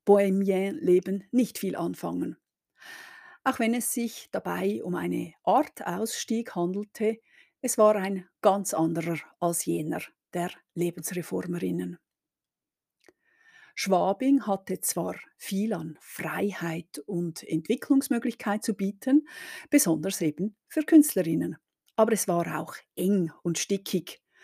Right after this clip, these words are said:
Das wiederum widerstrebte Henry Ödenkoven, der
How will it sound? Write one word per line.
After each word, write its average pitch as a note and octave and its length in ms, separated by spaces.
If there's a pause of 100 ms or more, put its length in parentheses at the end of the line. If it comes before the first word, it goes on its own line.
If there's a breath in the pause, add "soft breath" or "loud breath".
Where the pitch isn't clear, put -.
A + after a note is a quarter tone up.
(380 loud breath)
Das - 440
wiederum A#3+ 580
widerstrebte G3 960
Henry E3+ 440
Ödenkoven, E3+ 800 (160)
der F3+ 220